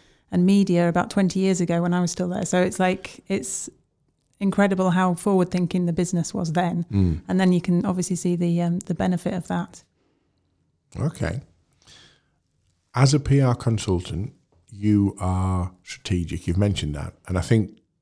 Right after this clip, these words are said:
Speaker 2: that's where the value add is, isn't it? You understand business. I think you understand sort of helicopter of what you're trying to achieve, goal setting, all that kind of stuff. Um,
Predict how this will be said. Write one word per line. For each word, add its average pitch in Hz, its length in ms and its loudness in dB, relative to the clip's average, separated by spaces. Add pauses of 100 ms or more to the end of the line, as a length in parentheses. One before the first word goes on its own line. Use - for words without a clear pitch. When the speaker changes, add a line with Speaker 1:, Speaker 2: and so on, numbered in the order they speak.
(380)
Speaker 2:
that's - 240 -6
where 92 100 2
the 87 60 2
value 85 380 0
add 80 120 -4
is, 80 160 -4
isn't 85 220 -2
it? - 80 -8
You 90 180 0
understand 87 540 -2
business. 82 560 -6 (100)
I - 40 -2
think 92 120 -2
you 87 100 0
understand 87 680 -2 (840)
sort - 220 -6
of 82 80 -10
helicopter 87 760 -2
of 80 500 -4 (580)
what 92 240 -6
you're 92 60 -4
trying 85 200 0
to 82 60 -2
achieve, 82 400 -2
goal 87 240 2
setting, 80 720 -4 (240)
all 85 120 -4
that 80 160 -4
kind 73 240 -6
of 67 60 -8
stuff. - 340 -12 (460)
Um, 101 400 2